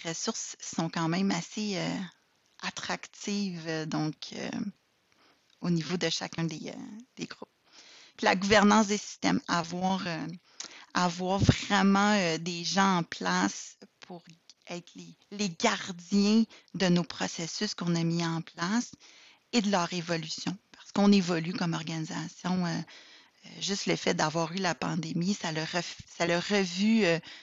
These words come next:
plein de choses qui n'existaient pas. Le télétravail, comment on gère ça, euh, euh, comment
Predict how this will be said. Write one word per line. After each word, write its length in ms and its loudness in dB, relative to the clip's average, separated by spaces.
plein 160 2
de 60 2
choses 200 4
qui 120 -8
n'existaient 380 -4
pas. 300 -2
Le 140 2
télétravail, 800 0
comment 340 2
on 160 2
gère 340 -4
ça, 80 -2
euh, 340 2
euh, 160 -14
comment 520 4